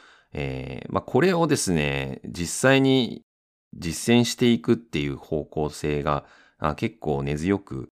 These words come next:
あるんじゃないかなっていうふうに捉えています。え、現場の一人一人が経営者に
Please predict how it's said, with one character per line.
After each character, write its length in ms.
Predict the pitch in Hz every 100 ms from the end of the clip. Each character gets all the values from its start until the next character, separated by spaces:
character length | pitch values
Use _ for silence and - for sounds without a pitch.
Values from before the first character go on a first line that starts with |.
| _ _ _ -
あ 100 | 87
る 100 | 101
ん 40 | 80
じ 80 |
ゃ 20 | 71
な 100 | 73
い 40 |
か 120 | 69
な 100 | 69
っ 80 | 71
て 100 | -
い 60 | 73
う 40 |
ふ 80 | -
う 80 | 76
に 200 | 67 65
捉 160 | 80
え 60 | 80
て 100 | 71
い 40 |
ま 100 | 69
す。 160 | 67 - _ _ _ -
え、 80 | 76
現 180 | 107
場 100 | 156
の 100 | 185
一 200 | 175 -
人 80 | 185
一 200 | - 185
人 140 | 151 90
が 400 | 107 87 69 -
経 340 | - 107 117 123
営 60 |
者 180 | 117 76
に 300 | 69 65 -